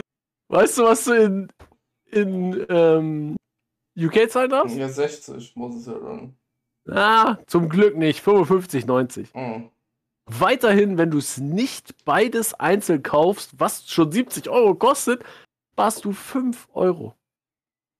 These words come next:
Speaker 1: Dann zahlst du fünfundsechzig Euro.
Speaker 2: Das sind halt, ja, das sind halt zwanzig Euro, ne? Ja.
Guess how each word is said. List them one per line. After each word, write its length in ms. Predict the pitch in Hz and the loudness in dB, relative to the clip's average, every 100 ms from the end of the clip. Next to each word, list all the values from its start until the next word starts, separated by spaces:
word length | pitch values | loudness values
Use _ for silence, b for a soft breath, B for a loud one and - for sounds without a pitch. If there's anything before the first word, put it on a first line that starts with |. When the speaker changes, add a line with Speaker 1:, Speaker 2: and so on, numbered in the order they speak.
| _ _ _ _ _ _ _ _ _ _ _ _ _ _ _ _ _ _ | _ _ _ _ _ _ _ _ _ _ _ _ _ _ _ _ _ _
Speaker 1:
Dann 140 | 147 | -2
zahlst 260 | 147 190 185 | 2 0 0
du 40 | |
fünfundsechzig 840 | 175 - 254 240 185 190 - 151 151 | -10 -2 2 4 4 2 0 -4 -2
Euro. 260 | 196 - - _ _ _ _ _ _ _ _ _ _ _ _ | -2 -4 -10 _ _ _ _ _ _ _ _ _ _ _ _
Speaker 2:
Das 220 | - 135 135 | -14 -14 -10
sind 180 | 139 | -8
halt, 240 | 151 156 156 | -4 -6 -2
ja, 160 | 151 131 | -2 0
das 160 | 127 | -4
sind 80 | 135 | -6
halt 100 | 127 | -8
zwanzig 320 | - 143 143 | -6 -8 -4
Euro, 240 | 156 143 123 | -4 -4 -6
ne? 180 | 135 135 _ _ - | -10 -14 _ _ -20
Ja. 200 | 160 | -18